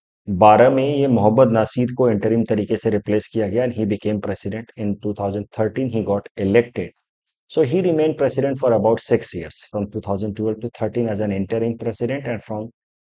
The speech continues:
two thousand thirteen to two thousand eighteen as full time president। और इस वक्त आप देखेंगे कि भारत और मालदीव के रिलेशंस पूरी तरह से खराब हो गए। Maldives during Abdul Yamin time became completely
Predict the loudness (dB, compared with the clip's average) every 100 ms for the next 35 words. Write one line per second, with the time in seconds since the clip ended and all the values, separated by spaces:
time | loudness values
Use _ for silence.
0 | -10 -4 -2 -2 -2 -4 -2 -4 -4 -6
1 | -8 -8 -8 -10 -4 -2 0 -2 -6 -4
2 | -6 -4 -2 -2 -2 -6 -6 -8 -8 -12
3 | -8 -8 -4 -4 0 0 2 0 2 0
4 | 0 0 0 -6 -10 -20 _ _ -6 -2
5 | 0 2 2 2 2 2 2 0 4 4
6 | 2 0 -2 -2 -2 -2 -6 -6 -4 -2
7 | 0 -2 -2 -4 -8 -12 _ -2 2 4
8 | 4 0 -8 -12 -18 _ _ -4 2 4
9 | 4 0 -2 -8 -4 -2 -2 2 2 2
10 | 2 4 4 4 2 0 -4 -8 -14 _
11 | _ _ _ -4 -2 0 0 -2 -6 -14
12 | _ _ _ _ -6 2 4 4 0 -2
13 | 0 -2